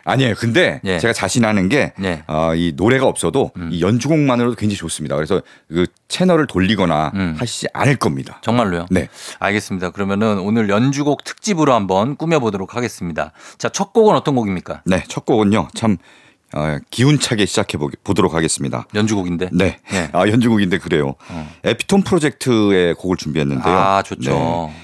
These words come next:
Speaker 1: 에피톤 프로젝트는 차세정의 원맨 프로젝트 밴드죠.
Speaker 2: 예, 예, 너무
Speaker 1: 네.
Speaker 2: 좋죠.
Speaker 1: 예.
Speaker 2: 예.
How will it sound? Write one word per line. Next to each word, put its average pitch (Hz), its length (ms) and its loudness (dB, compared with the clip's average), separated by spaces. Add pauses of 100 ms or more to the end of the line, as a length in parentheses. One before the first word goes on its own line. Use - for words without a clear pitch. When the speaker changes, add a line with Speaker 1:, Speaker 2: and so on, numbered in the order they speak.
(220)
Speaker 1:
에피톤 135 320 0
프로젝트는 127 640 0
차세정의 156 480 2
원맨 139 500 4
프로젝트 117 420 -4
밴드죠. 87 240 -2
Speaker 2:
예, 104 380 2
예, 87 60 0
너무 95 180 -2
Speaker 1:
네. 98 60 -2
Speaker 2:
좋죠. 82 400 -8
Speaker 1:
예. 71 100 -2
Speaker 2:
예. 85 200 -4